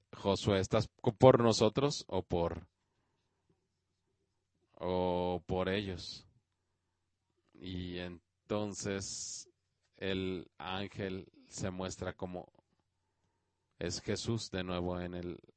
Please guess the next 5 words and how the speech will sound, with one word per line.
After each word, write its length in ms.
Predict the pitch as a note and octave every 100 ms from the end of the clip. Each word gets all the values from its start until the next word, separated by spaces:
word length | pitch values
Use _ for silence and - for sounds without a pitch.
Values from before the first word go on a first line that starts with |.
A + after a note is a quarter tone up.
| _ _ -
Antiguo 360 | F#2 G2 F#2+
Testamento. 480 | F#2+ F2+ F#2+ F2+ F2
Entonces, 600 | F2 G2 F#2 G#2 G2 - _ _ _ _ _
por 140 | F#2+
cierto, 480 | F2+ G#2 F#2+ G2+ F2